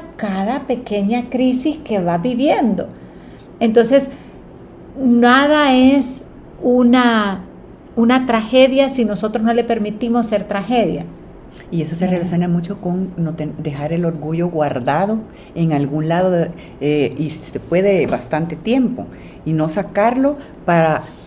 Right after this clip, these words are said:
Speaker 2: imaginarse cosas como, por ejemplo, que tiene que adivinar con tanto tiempo. Ya tenemos tres años de casados, ya tenemos siete años o setenta años de casados, ya debería de saber.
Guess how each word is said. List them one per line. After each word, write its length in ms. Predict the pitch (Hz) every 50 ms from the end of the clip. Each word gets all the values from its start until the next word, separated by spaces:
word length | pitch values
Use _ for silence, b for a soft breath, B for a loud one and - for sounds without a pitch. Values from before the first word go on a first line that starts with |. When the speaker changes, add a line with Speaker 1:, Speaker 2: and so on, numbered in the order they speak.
| - -
Speaker 2:
imaginarse 800 | 185 175 175 170 160 165 165 160 160 160 175 - - 226 220
cosas 380 | - - 208 214 220 214 247 226
como, 220 | - 208 190 170 175
por 100 | 170 160
ejemplo, 360 | 165 175 180 190 175 220 220 220
que 80 | -
tiene 480 | 175 - - 180 185 185 202 214 220 214
que 100 | 220 202
adivinar 680 | 185 175 180 170 165 156 151 151 160 175 202 226 220 -
con 160 | 190 175 165
tanto 340 | 170 175 208 214 - 226 220
tiempo. 360 | 220 - 220 220 233 247 233
Ya 120 | 226 185 180
tenemos 420 | - 170 170 170 175 175 175 175 B B B B - -
tres 300 | - 170 170 175 170 175
años 260 | 190 165 175 175 170 170
de 240 | 160 156 156 151 151
casados, 580 | - 139 143 - 196 220 233 233 240 247 247 B B B B -
ya 80 | 160
tenemos 300 | 160 170 170 170 170 165 165
siete 220 | 175 170 170 180
años 180 | 175 190 202 196
o 60 | 190 170
setenta 400 | 170 160 - 165 165 170 165 180
años 140 | 185 185 175
de 80 | 180
casados, 440 | 180 160 151 - 202 214 240 269 269 B B B B
ya 180 | 175 180 180
debería 420 | 190 202 196 190 180 185 202 214 220
de 100 | 214 202
saber. 420 | - 175 156 165 165 180 190 -